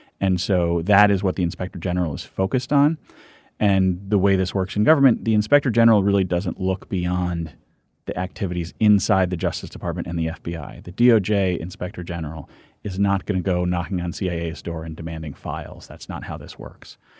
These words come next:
So what Barr is doing as the Attorney General, and he's now got the authority from the president, is saying,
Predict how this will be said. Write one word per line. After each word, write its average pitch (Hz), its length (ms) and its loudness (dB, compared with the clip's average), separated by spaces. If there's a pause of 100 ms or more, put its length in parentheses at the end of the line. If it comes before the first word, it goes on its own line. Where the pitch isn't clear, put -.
(340)
So - 220 2
what 92 220 2
Barr 139 280 8
is 98 120 4
doing 95 260 2
as 92 120 0
the 95 100 -2
Attorney 90 300 -2
General, 95 460 4
and 87 180 -2
he's 90 260 -4
now 92 340 -2
got 90 220 -4
the 87 100 -2
authority 92 340 0
from 85 180 -6
the 82 80 -6
president, 110 480 0 (380)
is 101 120 -6
saying, 90 260 -2